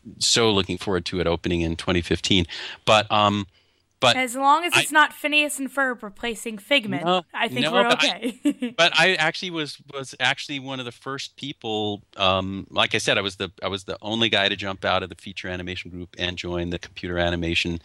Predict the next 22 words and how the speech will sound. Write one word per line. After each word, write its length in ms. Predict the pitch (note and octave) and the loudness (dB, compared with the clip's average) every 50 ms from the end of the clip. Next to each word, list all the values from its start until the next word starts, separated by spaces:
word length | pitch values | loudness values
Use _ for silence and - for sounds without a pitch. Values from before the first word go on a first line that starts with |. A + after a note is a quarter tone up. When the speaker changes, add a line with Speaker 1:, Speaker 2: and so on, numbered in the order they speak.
| - - - - - - - _ | -14 -18 -16 -16 -18 -18 -20 _
Speaker 1:
effort 300 | - G2 F#2 - - F#2 | -2 -2 -2 0 0 2
on 140 | F#2 F2+ F2+ | 2 2 2
Tron. 340 | F2+ - G2+ G2+ G2+ G2 G2 | 0 0 0 2 2 0 0
So, 300 | - - - F#2 F2+ F2+ | 0 0 2 2 2 2
uh, 320 | - F#2+ F#2 F2+ F2+ F2+ F2+ - - - - - - - - _ | 4 4 4 6 4 2 0 -4 -18 -20 -20 -20 -20 -20 -20 _
so 320 | _ - - C#3+ C3 B2 B2+ | _ -2 2 4 4 4 4
I've 140 | - C3 B2 | 2 2 2
actually, 360 | C#3+ D3 F3 - - F#3 F#3 | 2 0 0 0 -6 -8 -6
you 120 | F3+ E3 D#3 | -4 -4 -4
know, 220 | C3+ C3+ D#3 E3+ | -2 -2 -4 -4
a 20 | |
lot 140 | D3+ D#3 F#3 | -4 -4 -6
of 80 | G3+ - | -6 -8
people 180 | A3+ F#3 E3 | -8 -6 -2
know 160 | D3 C#3 D#3+ F#3+ | 0 0 0 0
me 140 | G3 F#3+ | -2 -4
for 160 | E3 - C#3+ C3 | -4 -4 -4 -4
the 100 | A#2+ A#2 | -4 -6
traditional 380 | - - A#2 A2+ - - A#2 | -6 -8 -8 -8 -8 -8 -8
stuff 260 | A2 - - - A2+ A2 - | -8 -4 -2 -2 -2 -2 -4
because 440 | - A2 - A#2+ A2 G#2+ - - - | -8 -4 -2 -2 -2 -2 -4 -8 -10
my 320 | - A#2 G#2+ G2+ G2+ G2+ | -4 -2 0 0 0 -2